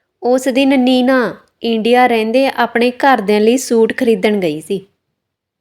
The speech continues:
ਤੇ ਸਤਨਾਮ ਨੇ ਆਪਣੀ ਮੰਗ ਮੂਹਰੇ ਨਹੀਂ ਸੀ ਰੱਖੀ। ਉਹਨੇ ਸੋਚ ਲਿਆ ਕਿ ਬਦਾਮੀ ਸੂਟ ਆਪਣੇ ਬੇਟੇ ਸੁਖਜੀਤ ਕੋਲੋਂ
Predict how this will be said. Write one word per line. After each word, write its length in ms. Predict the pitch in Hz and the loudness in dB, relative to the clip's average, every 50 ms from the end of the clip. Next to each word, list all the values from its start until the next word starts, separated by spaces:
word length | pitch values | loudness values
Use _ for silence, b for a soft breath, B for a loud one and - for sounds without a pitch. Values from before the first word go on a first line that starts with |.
| _ _ | _ _
ਤੇ 140 | - 247 262 | -4 -4 -4
ਸਤਨਾਮ 600 | 262 262 262 247 254 233 214 208 208 202 202 208 | -2 -2 -2 0 0 0 0 0 0 0 0 0
ਨੇ 200 | 208 220 226 220 220 - | 0 0 0 0 0 -2
ਆਪਣੀ 360 | 226 208 - - 214 226 233 | -4 -4 -2 -2 0 0 0
ਮੰਗ 340 | 214 208 202 202 202 196 226 | 0 0 0 -2 -2 -2 -2
ਮੂਹਰੇ 420 | 214 214 202 214 214 247 277 285 | -2 -2 0 0 2 2 2 0
ਨਹੀਂ 180 | 233 170 151 170 | 0 -2 -4 -6
ਸੀ 160 | - 220 220 | -4 -4 -2
ਰੱਖੀ। 320 | - 240 240 - - - - _ _ _ _ _ _ _ _ _ _ _ _ _ _ _ _ _ _ _ - | -2 -4 -6 -8 -16 -18 -18 _ _ _ _ _ _ _ _ _ _ _ _ _ _ _ _ _ _ _ -2
ਉਹਨੇ 280 | 254 254 262 277 330 349 | 0 0 0 0 0 0
ਸੋਚ 380 | 330 - 285 262 254 262 - 285 | 0 2 2 4 4 4 4 2
ਲਿਆ 320 | 262 269 262 262 254 254 | 2 4 4 4 4 4
ਕਿ 160 | 254 254 294 277 | 2 0 -2 0
ਬਦਾਮੀ 560 | 233 262 240 202 208 202 202 202 208 214 220 | 2 0 2 2 0 0 0 0 0 0 0
ਸੂਟ 340 | 214 - 240 233 240 233 240 | 0 0 0 0 0 2 2
ਆਪਣੇ 380 | 220 214 220 - 226 233 233 | 0 0 0 -2 0 0 0
ਬੇਟੇ 400 | 208 190 196 196 196 196 202 220 | 0 2 2 2 4 4 2 2
ਸੁਖਜੀਤ 640 | 220 220 247 220 - 220 - - 208 202 208 202 208 | 2 0 -4 -6 -6 -6 -6 -4 -4 -4 -4 -6 -4
ਕੋਲੋਂ 440 | - - 214 214 220 226 220 202 | -2 0 2 2 2 2 0 -2